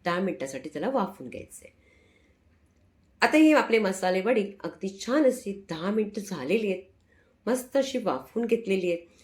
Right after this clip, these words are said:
ते बाकीची जी आहे तीसुद्धा मी त्याच पद्धतीने करून घेणार आहे. बघा, सगळ्या वड्या काढून घेतलेल्या आहेत, अगदी मस्त झालेल्या आहेत. तुम्हाला दिसतच असेल, हातावरती घेऊनही दाखवले, मस्त आपली मसाला भरलेली आहे. आणि अशा प्रकारे आपण आता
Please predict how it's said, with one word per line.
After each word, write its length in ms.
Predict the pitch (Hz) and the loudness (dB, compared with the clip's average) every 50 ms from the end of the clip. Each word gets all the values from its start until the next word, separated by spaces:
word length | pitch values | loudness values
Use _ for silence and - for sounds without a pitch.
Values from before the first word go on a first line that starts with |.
| - - _ - | -20 -20 _ -2
ते 60 | - 233 | -2 0
बाकीची 500 | 240 180 165 160 - 208 208 202 208 208 | 0 0 -2 -2 -4 -6 -6 -6 -6 -10
जी 180 | 190 - 185 | -6 -4 -4
आहे 180 | 180 156 170 175 175 - | -2 -2 -2 -4 -4 -6
तीसुद्धा 380 | 165 175 - - - - 147 | -8 -8 -8 -12 -10 -8 -6
मी 100 | 143 156 | -4 -4
त्याच 280 | 160 - 170 190 214 - | -4 -4 -4 -6 -6 -4
पद्धतीने 400 | - 240 233 262 254 254 240 254 | -4 0 2 2 2 2 0 -2
करून 260 | 247 240 220 208 214 | -2 -2 -4 -4 -2
घेणार 240 | 208 202 202 196 190 | -4 -2 -2 -4 -4
आहे. 120 | 196 196 196 196 - _ _ _ _ _ _ _ _ _ - | -4 -6 -8 -10 -18 _ _ _ _ _ _ _ _ _ -6
बघा, 240 | 170 170 165 190 262 - - _ _ _ _ _ _ _ | -6 -4 -4 -6 -8 -8 -14 _ _ _ _ _ _ _
सगळ्या 360 | - - 285 262 262 294 359 | -4 2 2 4 6 6 4
वड्या 200 | 339 302 269 269 | 6 4 2 2
काढून 320 | 262 269 - 160 156 196 247 | 0 -2 -6 -6 -4 -4 2
घेतलेल्या 420 | 262 254 254 - 208 220 214 202 | 2 0 0 2 -2 -2 0 -2
आहेत, 120 | 202 202 196 | -2 -4 -6
अगदी 220 | 190 175 160 175 | -10 -8 -6 -6
मस्त 320 | 170 175 180 180 - - | -6 -6 -6 -6 -6 -8
झालेल्या 320 | 226 226 226 190 180 180 180 | -8 -6 -4 -4 -4 -2 -4
आहेत. 120 | 180 180 | -4 -6
तुम्हाला 220 | 185 175 175 175 170 | -4 -4 -4 -4 -4
दिसतच 300 | 170 170 - 226 220 262 | -6 -6 -6 -6 -2 0
असेल, 400 | 262 254 254 254 254 254 254 254 - - _ _ _ _ _ - | 0 0 2 2 0 -2 -2 -4 -16 -20 _ _ _ _ _ -6
हातावरती 500 | 160 151 151 180 180 185 185 185 - 214 | -6 -4 -2 -2 -2 -2 -2 -4 -6 -8
घेऊनही 380 | 196 180 156 147 160 185 233 233 | -6 -6 -6 -4 -2 -2 -2 -2
दाखवले, 360 | 220 208 202 - 190 185 185 | -2 -4 -4 -6 -6 -6 -6
मस्त 320 | 175 170 175 - - - | -6 -6 -8 -8 -8 -10
आपली 220 | 202 - 180 190 180 | -10 -6 -6 -6 -6
मसाला 380 | 165 160 160 - 156 160 160 | -6 -8 -8 -6 -6 -6 -4
भरलेली 480 | 156 160 147 143 143 160 185 202 214 175 | -6 -8 -10 -8 -6 -6 -6 -4 -6 -6
आहे. 60 | - - - _ _ _ _ - - - _ - _ _ _ - | -8 -10 -14 _ _ _ _ -20 -20 -20 _ -20 _ _ _ 2
आणि 160 | - 262 320 | 6 6 6
अशा 200 | 277 254 269 320 | 6 6 2 0
प्रकारे 340 | 359 349 294 277 - 254 247 | 0 0 -2 0 0 0 0
आपण 220 | 226 - - 190 196 | 0 -2 -4 -6 -6
आता 200 | 202 - 208 | -6 -6 -8